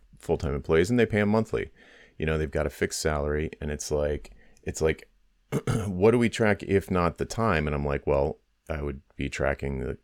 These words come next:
customer satisfaction, making sure that the customers are happy at all times, and then everything will always be fine." If the clients are always happy, they'll recommend you, they'll give you big testimonials, it'll grow your business. That's, like,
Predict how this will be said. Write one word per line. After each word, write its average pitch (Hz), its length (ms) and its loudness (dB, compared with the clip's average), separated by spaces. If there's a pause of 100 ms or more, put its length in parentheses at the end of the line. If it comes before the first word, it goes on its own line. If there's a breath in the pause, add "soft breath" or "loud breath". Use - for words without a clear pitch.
(120)
customer 76 300 -4
satisfaction, 76 920 -2
making 76 260 -4
sure - 180 -4
that 69 200 -2 (120)
the - 140 -8
customers 73 420 -4
are 73 120 0
happy 73 340 -2
at 78 80 0
all 69 140 0
times, 78 420 -2
and 71 100 -4
then 73 240 -4 (160)
everything 82 440 -2
will 73 160 -4
always 78 360 2
be 71 140 -6
fine." 71 480 -6 (340)
If 71 120 -8
the 76 80 -4
clients 73 340 -4
are 71 120 0
always 67 220 -2
happy, 71 540 -2
they'll 71 240 -4 (100)
recommend 78 440 -2
you, 85 100 2
they'll 71 100 0
give 69 100 -4
you 71 60 -4
big 69 160 -4
testimonials, 80 680 -4
it'll - 140 -8
grow 73 160 -8
your 67 80 -6
business. 78 420 -2 (340 soft breath)
That's, - 220 -6
like, - 360 -6